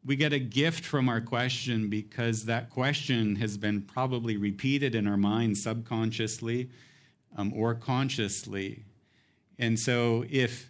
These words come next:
you were wondering, "Am I safe?" then you're prob-, probably gifted in making a safe environment because you've been so concerned about your own safety, you want to provide stability to other people.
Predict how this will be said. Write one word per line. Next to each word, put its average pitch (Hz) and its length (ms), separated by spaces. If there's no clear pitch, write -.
you 131 340
were 117 460
wondering, 120 680
"Am 127 320
I 117 340
safe?" 127 680
then 120 300
you're 131 200
prob-, 120 480
probably 117 600
gifted 110 600
in 113 240
making 127 380
a 117 100
safe 117 360
environment 117 760
because 135 280
you've 151 200
been 139 180
so 131 240
concerned 131 480
about 117 300
your 123 100
own 135 140
safety, 127 380
you 117 120
want 120 200
to 127 60
provide 120 720
stability 127 840
to 127 240
other 107 240
people. 127 640